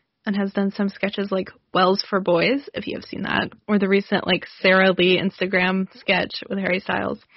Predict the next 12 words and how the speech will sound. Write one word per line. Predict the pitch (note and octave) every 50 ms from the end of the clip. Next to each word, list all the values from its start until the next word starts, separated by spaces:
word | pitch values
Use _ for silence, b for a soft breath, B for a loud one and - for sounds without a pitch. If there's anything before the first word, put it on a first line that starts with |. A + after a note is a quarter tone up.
| B B B B B B B B
He's | B A3 G#3 G3
actually | F#3 F#3+ - G3 G3 -
in | - F#3 F3+
that | F#3 - - -
one | - - - -
as | - - -
the | F#3+ F3+
boy | - - - F#2 F#3+ F#3+
he's | - - G#3 - -
randomly | - - - - - - -
obsessed | - - - - - - - -
with. | - G#3